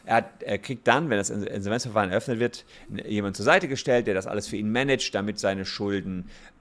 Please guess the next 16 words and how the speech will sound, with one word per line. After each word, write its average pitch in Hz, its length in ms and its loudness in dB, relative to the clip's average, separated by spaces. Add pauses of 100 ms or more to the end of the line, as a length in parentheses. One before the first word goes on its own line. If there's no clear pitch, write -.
ja, 92 260 -2 (600)
ja, 58 120 -4
entsprechend - 640 -8
weg 107 160 -4
sind. 107 180 -4
Und - 80 -14
das - 140 -6
hat - 180 -2
also 120 140 -4
tatsächlich 113 300 -2
zur 196 100 -2
Folge, 104 280 -2
dass 143 140 -6
die - 80 -6
Schulden 92 380 -6
verschwinden. 101 720 -12